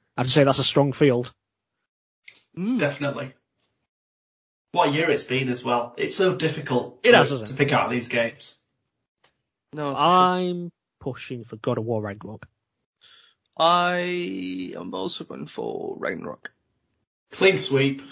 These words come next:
Speaker 3: God of War Ragnarok.
Speaker 1: We've got best art direction. Uh, Elden Ring, God of War Ragnarok,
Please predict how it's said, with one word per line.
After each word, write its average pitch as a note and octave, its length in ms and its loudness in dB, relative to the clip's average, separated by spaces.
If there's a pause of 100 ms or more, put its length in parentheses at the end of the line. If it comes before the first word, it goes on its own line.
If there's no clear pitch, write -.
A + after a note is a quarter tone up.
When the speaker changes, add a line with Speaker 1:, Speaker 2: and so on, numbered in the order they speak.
(280)
Speaker 3:
God C3 160 -2
of B2 60 0
War A#2 220 0
Ragnarok. A2+ 560 -6 (840)
Speaker 1:
We've C3+ 80 -16
got C3 100 -12
best - 240 -4
art F3 280 2
direction. F3 560 0 (1200)
Uh, A2+ 200 -12
Elden F#3 260 4
Ring, F#3+ 380 2
God D#3 140 6
of C#3 40 2
War C#3 160 8
Ragnarok, C#3+ 400 4